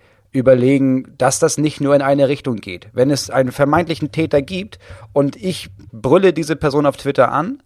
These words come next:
und im be-, im schlimmsten Fall verlinke ich quasi noch die ver-, betroffene Person, die diese Äußerung gemacht hat, weil sie sagt, „Ja, du hast,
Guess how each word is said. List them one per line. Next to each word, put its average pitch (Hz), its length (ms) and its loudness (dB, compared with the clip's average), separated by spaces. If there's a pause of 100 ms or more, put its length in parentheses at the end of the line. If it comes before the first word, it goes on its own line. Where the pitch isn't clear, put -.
(580)
und 135 540 6 (200)
im 143 140 -4
be-, 139 80 6
im 139 200 0
schlimmsten 170 340 -2
Fall 143 240 6
verlinke 160 440 -2
ich - 80 -10
quasi 135 320 2
noch 131 260 0
die 117 640 -6 (340)
ver-, - 140 -8
betroffene 160 520 2
Person, 113 440 0
die 110 100 -4
diese 110 160 -2
Äußerung 117 300 0
gemacht 123 340 -2
hat, 110 220 -4 (180)
weil 127 120 -2
sie - 20 0
sagt, 123 160 2
„Ja, 151 180 6
du 156 220 4
hast, 165 260 4